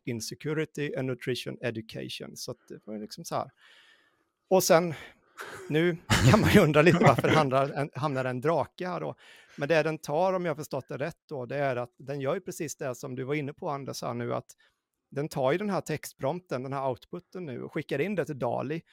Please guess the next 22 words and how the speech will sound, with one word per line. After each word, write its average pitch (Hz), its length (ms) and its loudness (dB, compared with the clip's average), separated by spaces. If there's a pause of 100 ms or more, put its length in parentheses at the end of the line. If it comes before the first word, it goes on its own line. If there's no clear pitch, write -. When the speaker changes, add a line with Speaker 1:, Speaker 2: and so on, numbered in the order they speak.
(280)
Speaker 1:
och - 140 -10
sen 151 100 -6
Speaker 2:
Mm. 139 100 -2
Speaker 1:
slänger 143 240 -2
den 165 120 -4
in 147 160 -6
det 123 120 -4
i 117 40 -4
en 113 100 -8
presentation 123 640 -14
här. 127 200 -12 (640)
Och 147 80 -2
där 151 80 2
Speaker 2:
Så - 80 4
Speaker 1:
kan 156 80 0
Speaker 2:
att, 147 80 2
Speaker 1:
vi 156 40 2
se 131 120 2
att 120 60 0
Speaker 2:
mm. 120 120 -6
Speaker 1:
malnutrition 139 880 -4
och 123 220 -4